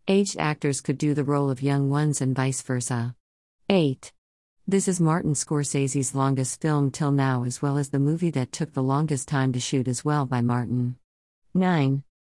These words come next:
A critically acclaimed movie which has already been nominated in many of the international film awards and is set to win the Oscars as well.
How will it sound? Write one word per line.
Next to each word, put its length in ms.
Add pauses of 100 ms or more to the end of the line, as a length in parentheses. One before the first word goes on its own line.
(220)
A 120
critically 440
acclaimed 460
movie 380
which 180
has 240
already 400
been 220
nominated 580
in 140
many 300
of 60
the 120
international 720
film 320
awards 520
and 80
is 140
set 240
to 100
win 160
the 140
Oscars 560
as 160
well. 340